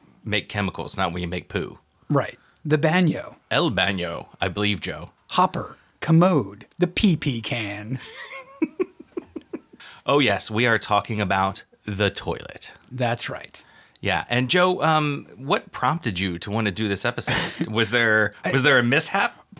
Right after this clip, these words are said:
Speaker 2: Well, no.
Speaker 1: <laughs>
Speaker 2: <laughs> It's actually 'cause you bought a house.
Speaker 1: Yes.
Speaker 2: And you installed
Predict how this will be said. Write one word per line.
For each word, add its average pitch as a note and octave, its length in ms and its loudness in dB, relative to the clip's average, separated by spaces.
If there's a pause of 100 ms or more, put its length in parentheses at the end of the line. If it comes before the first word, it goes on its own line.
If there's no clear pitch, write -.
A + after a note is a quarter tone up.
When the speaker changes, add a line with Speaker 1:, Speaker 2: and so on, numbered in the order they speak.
Speaker 2:
Well, G3+ 200 8
no. A3+ 520 8
Speaker 1:
<laughs> - 80 -20
Speaker 2:
<laughs> - 0 - (320)
It's G3+ 200 0
actually G3 260 -2
'cause D#3 260 4
you F3+ 380 4
bought B2+ 220 -2
a B2 60 -2
house. A#2+ 600 -4
Speaker 1:
Yes. - 420 -2 (300)
Speaker 2:
And C3+ 720 4
you C3+ 800 2 (160)
installed C#3 800 0